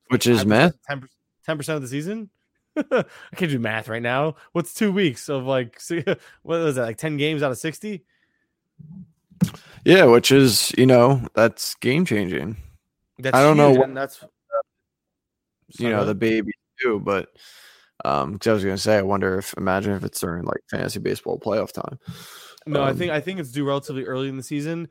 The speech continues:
Speaker 2: but that could be the difference in you getting off to a hot start. And a hot start is what you need in a shortened season.
Speaker 1: Yeah.
Speaker 2: You can't, you can't make up stats. Like, you can, but it's not the same. Like, it's, it's gonna be a lot harder.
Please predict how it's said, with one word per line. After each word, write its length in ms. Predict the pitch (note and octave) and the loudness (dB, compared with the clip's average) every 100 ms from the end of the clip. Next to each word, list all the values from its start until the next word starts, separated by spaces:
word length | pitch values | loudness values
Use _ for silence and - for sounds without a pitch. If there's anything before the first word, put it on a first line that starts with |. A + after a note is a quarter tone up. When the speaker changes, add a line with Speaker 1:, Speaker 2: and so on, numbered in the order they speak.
| _ _ - | _ _ -4
Speaker 2:
but 220 | D3 - | -4 -2
that 160 | C#3+ | -6
could 100 | D3 | -2
be 80 | D#3+ | -2
the 60 | D#3 | 0
difference 420 | D3 C#3+ C3+ B2 | -2 -4 -8 -8
in 80 | C3+ | -6
you 80 | C3 | -4
getting 180 | C3+ | -4
off 120 | C3 - | -6 -10
to 80 | |
a 40 | A#2 | -12
hot 160 | B2 | -12
start. 200 | - D#3+ | -8 -8
And 80 | A2+ | -8
a 20 | |
hot 220 | A#2+ C3+ - | -8 -12 -8
start 240 | D3+ C3 | -8 -6
is 80 | A#2 | -6
what 140 | A#2+ | -10
you 100 | B2+ | -10
need 480 | A#2 A#2 C3 B2+ A#2 | -10 -8 -6 -6 -6
in 140 | G2 A#2 | -8 -12
a 60 | |
shortened 280 | - G#2 G#2 | -12 -16 -16
season. 320 | - A2 G#2+ _ | -14 -14 -16 _
Speaker 1:
Yeah. 220 | - - - | -10 -8 -8
Speaker 2:
You 80 | C#3 | -8
can't, 300 | F3+ D#3+ - | -6 -6 -6
you 100 | C#3+ | -8
can't 220 | F3 D3 | -6 -6
make 120 | D3 | -4
up 80 | C3 | -6
stats. 400 | - G#2+ F#2 - - | -8 -10 -10 -12 -8
Like, 220 | B2+ - - | -8 -8 -12
you 100 | F3+ | -10
can, 380 | E3+ - D3 D#3 | -8 -4 -2 -2
but 80 | C3+ | -2
it's 100 | B2 | -4
not 100 | D3+ | -8
the 60 | A#2+ | -6
same. 300 | - C3+ A2 | -6 -4 -6
Like, 160 | G#2+ | -10
it's, 360 | A2 A2+ - - _ _ _ | -12 -14 -16 -18 _ _ _
it's 80 | |
gonna 80 | D#3 | -6
be 60 | C3+ | -2
a 40 | |
lot 200 | B2+ A2+ | -2 -2
harder. 440 | A2+ A#2+ G#2+ G#2+ | -2 -4 -4 -12